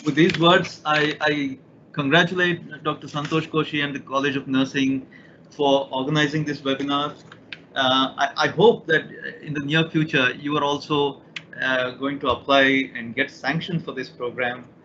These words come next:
Uh, I wish you all the best, and I hope you'll be among the first few leaders pioneering nursing education in this country. I wish,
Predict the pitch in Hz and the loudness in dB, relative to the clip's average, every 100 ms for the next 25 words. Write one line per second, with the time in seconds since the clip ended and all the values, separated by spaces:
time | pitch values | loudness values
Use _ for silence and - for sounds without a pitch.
0 | - _ - - - 120 - 123 120 143 | -20 _ -20 -20 -12 -10 -6 -4 -4 -6
1 | 160 135 135 135 127 135 - - - 120 | -2 2 2 2 -2 -2 -4 -16 -20 -12
2 | 120 120 - 156 147 135 139 135 135 127 | -4 -2 0 -2 -2 -2 0 0 -4 -2
3 | 131 - 135 131 120 - - - - 117 | -4 -4 -4 -4 -6 -18 -20 -20 -20 -2
4 | 131 143 139 135 127 - - 120 127 127 | 4 6 6 6 4 -4 -4 -2 0 -4
5 | 127 123 120 120 131 117 113 117 113 120 | -4 -8 -8 -8 -8 -8 -6 -8 -8 -10
6 | 113 117 117 110 107 - - - - - | -8 -8 -8 -12 -14 -16 -18 -20 -20 -20
7 | - - - - 123 131 - | -20 -20 -18 -8 -4 -4 -8